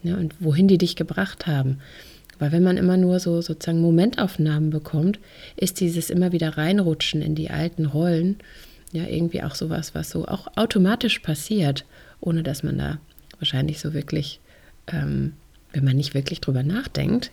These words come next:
ja, und sich wieder neu miteinander auseinandersetzt,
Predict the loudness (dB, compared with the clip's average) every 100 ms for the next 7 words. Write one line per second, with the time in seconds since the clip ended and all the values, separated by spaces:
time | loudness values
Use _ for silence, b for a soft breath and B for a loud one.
0 | -6 -6 -4 -4 -4 -4 2 6 8 8
1 | 8 8 8 6 6 4 4 2 0 -2
2 | -2 -2 -2 -2 -2 -4 -6 -14 -20